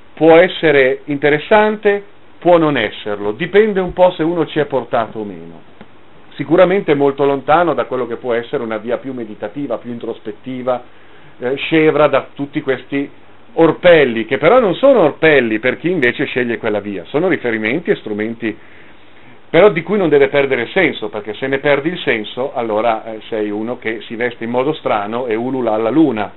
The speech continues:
senza sapere neanche perché. Quindi bisogna avere sempre la, la, la, la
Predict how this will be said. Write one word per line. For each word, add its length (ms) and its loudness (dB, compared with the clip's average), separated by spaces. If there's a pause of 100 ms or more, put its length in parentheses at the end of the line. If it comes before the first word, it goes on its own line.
(100)
senza 300 -8
sapere 340 -6
neanche 300 -10
perché. 400 -10 (560)
Quindi 180 -2
bisogna 540 2
avere 480 4
sempre 480 4
la, 280 4
la, 320 4 (380)
la, 220 4
la 440 4